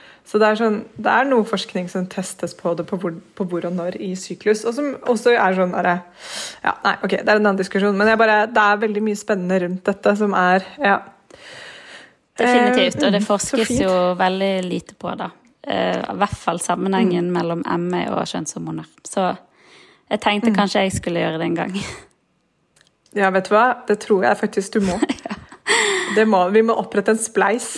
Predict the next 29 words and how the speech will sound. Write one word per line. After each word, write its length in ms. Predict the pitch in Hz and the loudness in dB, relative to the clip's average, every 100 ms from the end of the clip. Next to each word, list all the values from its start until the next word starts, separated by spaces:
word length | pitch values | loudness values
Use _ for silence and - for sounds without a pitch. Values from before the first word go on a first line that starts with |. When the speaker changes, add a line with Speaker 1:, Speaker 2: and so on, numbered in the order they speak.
| 247 233 | -4 0
Speaker 1:
som 240 | 233 226 220 | 2 4 4
bare 440 | 214 185 185 190 | 4 4 4 4
Speaker 2:
<laughs> 60 | 185 | 4
Speaker 1:
gjør 180 | 180 180 | 2 0
at 100 | 185 | -2
du 120 | 175 | -4
kan 240 | - 196 196 | -4 -4 0
bruke 800 | 202 - - 180 185 190 185 190 | 0 0 2 2 4 4 4 2
resten 400 | 185 - - 196 | 0 -8 -6 -2
av, 360 | 196 185 180 185 | 2 4 4 2
eh, 160 | 185 | 0
den 180 | 185 190 | 0 -2
tiden 320 | 185 175 185 180 | -4 -6 -4 0
du 80 | 185 180 | 2 2
ønsker 400 | 185 190 - - - | 0 -2 -6 -6 -2
på 100 | 180 | 0
det, 80 | 185 | 0
og 80 | 180 | -2
din 140 | 170 | -6
karriere 480 | - 180 190 165 - | -4 -2 0 -2 -4
til 140 | - 180 | -4 0
å 140 | 175 | 0
bare 200 | 175 185 190 | 0 -2 -4
forske 460 | - 226 - - - | -8 -8 -8 -12 -12
på 100 | 220 | -6
dette. 300 | 185 - 202 - - | -6 -6 -10 -12 -2
Speaker 2:
Ja, 280 | 202 190 190 - _ _ _ | 0 2 0 -6 _ _ _
det 160 | 190 190 | -2 0
er, 200 | 196 | 0